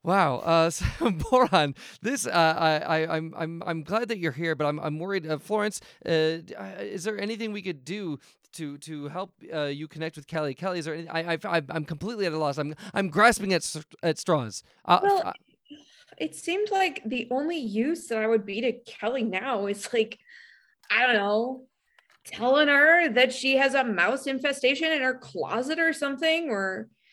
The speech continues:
Speaker 2: I don't know, that seems, it seems like to be the only thing I can offer to her is, like, being like, "Yeah, Kelly, there is, like, a, a, a, a really big chance that your basement is gonna flood every March just because of the landscape."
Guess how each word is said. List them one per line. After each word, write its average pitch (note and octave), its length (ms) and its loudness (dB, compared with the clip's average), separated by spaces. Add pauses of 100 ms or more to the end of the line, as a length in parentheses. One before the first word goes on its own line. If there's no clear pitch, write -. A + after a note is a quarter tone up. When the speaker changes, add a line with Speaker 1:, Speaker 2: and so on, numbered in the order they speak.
(280)
Speaker 2:
I B3 80 6
don't C#4+ 80 6
know, B3+ 140 2
that A#3+ 180 2
seems, B3+ 680 -4 (520)
it G#3+ 60 -10
seems D#4 260 -4
like B3+ 180 0
to - 60 -16
be C#4 100 -4
the A#3+ 160 -4
only C4 220 0
thing D4 160 0
I C#4+ 80 4
can B3+ 260 -4
offer A#3 440 2
to G3 100 0
her F3+ 400 -8 (260)
is, G#3 220 4
like, G#3+ 240 4 (220)
being C#4+ 240 0
like, C#4+ 240 2 (160)
"Yeah, C4+ 420 4 (260)
Kelly, C#4 580 4 (120)
there B3+ 140 6
is, C#4 160 2
like, C#4+ 180 4
a, A3+ 160 2 (220)
a, A3+ 60 4
a, A3 320 2
a A3+ 200 8
really C#4+ 600 4
big B3+ 260 2
chance D4+ 400 2
that - 140 2
your B3+ 100 4
basement C#4 480 2
is G#3+ 100 -6
gonna C4 200 -2
flood C4+ 400 4
every B3 260 2
March G3 460 2
just B3 200 -6
because B3+ 400 -6
of A3+ 120 -12
the C4 80 -4
landscape." C4+ 760 -4